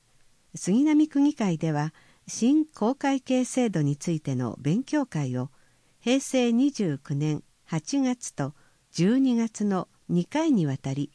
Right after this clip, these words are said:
開催しました。新公会計制度の導入の意義や、統一的な基準に基づく財務書類の評価や活用方法等について、公認会計士や杉並区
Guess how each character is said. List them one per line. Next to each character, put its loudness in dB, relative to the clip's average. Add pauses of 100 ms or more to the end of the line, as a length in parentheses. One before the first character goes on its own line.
開 -4
催 -4
し -6
ま -4
し -12
た。 -16 (960)
新 0
公 -2
会 -2
計 -2
制 0
度 -2
の 2
導 0
入 2
の -2
意 -2
義 2
や、 -4 (640)
統 2
一 -2
的 -2
な 0
基 -4
準 4
に 4
基 4
づ 0
く -4 (120)
財 2
務 4
書 -2
類 2
の 0
評 -2
価 -6
や -6 (380)
活 -4
用 2
方 -2
法 -4
等 -4
に 0
つ -6
い -4
て、 -14 (720)
公 0
認 2
会 -2
計 -2
士 -6
や -4 (340)
杉 2
並 0
区 -8